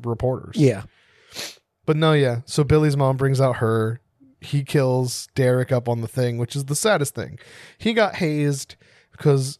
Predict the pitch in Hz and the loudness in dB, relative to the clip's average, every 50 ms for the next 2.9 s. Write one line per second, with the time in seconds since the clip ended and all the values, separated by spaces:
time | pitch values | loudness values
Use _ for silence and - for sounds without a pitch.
0 | _ - 147 139 139 - - 156 147 139 127 127 127 127 131 139 147 143 143 139 | _ -2 -2 -2 -2 -2 0 0 0 0 0 -2 0 2 2 4 2 2 -2 -6
1 | - - - 143 143 135 - - 151 143 135 127 131 131 127 131 127 127 131 - | -6 -2 0 0 0 0 0 0 0 0 0 -2 -2 -2 -2 -2 -2 -4 -6 -10
2 | _ _ _ _ _ _ _ _ - 143 147 143 143 143 143 139 139 127 | _ _ _ _ _ _ _ _ 0 0 2 2 2 2 2 0 -2 -4